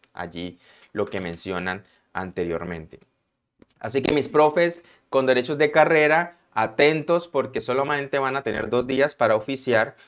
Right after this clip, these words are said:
a la entidad territorial certificada si acepta o no, dos días siguientes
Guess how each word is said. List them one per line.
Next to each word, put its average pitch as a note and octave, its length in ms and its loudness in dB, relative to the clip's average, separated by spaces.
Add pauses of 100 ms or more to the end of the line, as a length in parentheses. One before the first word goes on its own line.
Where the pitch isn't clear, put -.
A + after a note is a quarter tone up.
(240)
a G2+ 100 -8
la G2 100 -4
entidad F#2+ 280 -2
territorial A2+ 340 -2
certificada B2+ 600 -2
si B2 160 -4
acepta C#3 600 2
o D3 120 2
no, C#3 160 -2
dos C#3+ 240 2
días F3 240 4
siguientes C#3+ 680 0